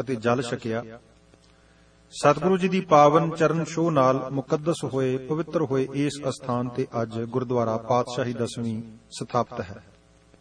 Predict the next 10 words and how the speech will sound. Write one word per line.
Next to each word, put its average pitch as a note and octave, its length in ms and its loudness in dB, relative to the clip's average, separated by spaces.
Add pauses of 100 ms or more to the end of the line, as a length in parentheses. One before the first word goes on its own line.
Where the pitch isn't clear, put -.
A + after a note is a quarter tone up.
(720)
ਇਸ F3+ 160 8 (140)
ਅਸਥਾਨ D3 400 6
ਦਾ D3+ 120 8
ਪਹਿਲਾ D#3+ 380 4
ਨਾਮ A#2 460 0 (440)
ਦੀਦਾਰ C3+ 500 6
ਸਰ C3+ 220 4
ਵੀ A2+ 400 -4 (220)
ਸੁਣੀਂਦਾ B2 480 0
ਹੈ। A2 180 -12